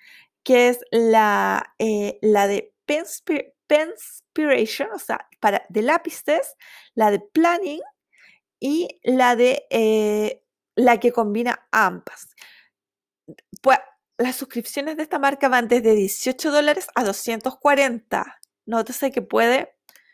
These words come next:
puede, eh, subir mucho porque a su caja, eh, le tienen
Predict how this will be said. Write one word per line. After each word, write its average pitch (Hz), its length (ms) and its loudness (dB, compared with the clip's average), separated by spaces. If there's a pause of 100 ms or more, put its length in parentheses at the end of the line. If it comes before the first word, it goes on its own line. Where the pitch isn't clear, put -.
(420)
puede, 233 440 2
eh, - 280 0
subir 254 440 -4
mucho 240 360 -4
porque 262 380 0 (100)
a 277 180 2
su 294 280 -6
caja, 220 500 0 (1800)
eh, 226 380 4
le 220 200 2
tienen 254 360 -6